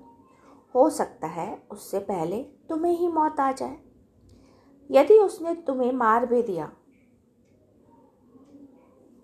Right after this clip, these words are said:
तो तुम्हारे पीछे तुम्हारे घर का क्या होगा? और यदि उसे तुमने मार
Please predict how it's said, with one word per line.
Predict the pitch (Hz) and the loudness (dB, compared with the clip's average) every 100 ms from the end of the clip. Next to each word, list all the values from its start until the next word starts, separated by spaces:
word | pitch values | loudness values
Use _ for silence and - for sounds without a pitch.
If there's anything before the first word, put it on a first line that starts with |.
| _ | _
तो | 359 | -4
तुम्हारे | 370 - 262 233 220 226 | -2 -2 0 2 2 2
पीछे | 214 214 - 339 | -2 -8 -6 -8
तुम्हारे | 285 202 202 277 - | -6 -4 -4 -6 -8
घर | 240 254 | -4 -4
का | 254 196 | -4 -6
क्या | - 147 | -6 -18
होगा? | - _ - - - - - _ _ _ _ _ _ - | -18 _ -20 -20 -20 -20 -20 _ _ _ _ _ _ -6
और | 175 190 | -2 -2
यदि | 165 175 226 - - - _ _ _ - _ _ - - - - - | -2 -4 -8 -14 -20 -20 _ _ _ -20 _ _ -20 -20 -20 -20 -4
उसे | 302 349 415 403 | -2 4 4 4
तुमने | 320 262 233 | 0 0 -2
मार | 220 175 156 | -2 -4 -6